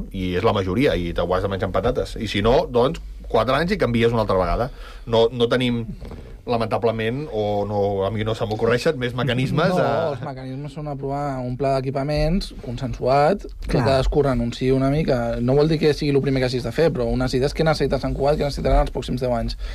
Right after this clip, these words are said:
Speaker 2: Eh, una biblioteca, un cap, eh, mobilitat, eh, o sigui, això ha passat en altres ciutats, vull dir,
Speaker 3: Vivenda.
Speaker 2: eh, quin sentit té que a Barcelona,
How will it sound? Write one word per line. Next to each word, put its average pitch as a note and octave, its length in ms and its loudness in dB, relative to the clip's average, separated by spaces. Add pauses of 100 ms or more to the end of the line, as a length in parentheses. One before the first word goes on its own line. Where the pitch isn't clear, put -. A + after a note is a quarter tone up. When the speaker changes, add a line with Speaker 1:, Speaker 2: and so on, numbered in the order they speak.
(260)
Speaker 2:
Eh, B2 300 4
una B2 160 2
biblioteca, F3 580 4
un C#3 140 0
cap, D#3+ 360 4 (520)
eh, C#3 300 2
mobilitat, C3+ 760 2
eh, C3 480 -8 (400)
o - 80 -16
sigui, - 140 -14
això A2+ 100 -10
ha A#2 80 -8
passat B2 240 -2
en C3+ 80 2
altres B2+ 240 -2
ciutats, A#2+ 480 -4
vull A#2+ 160 -6
dir, E3 160 2
Speaker 3:
Vivenda. F3+ 460 2 (100)
Speaker 2:
eh, C3+ 160 0
quin C3+ 160 -6
sentit D3 300 -4
té D3 200 0
que C3+ 80 -2
a C3 60 0
Barcelona, C3+ 520 0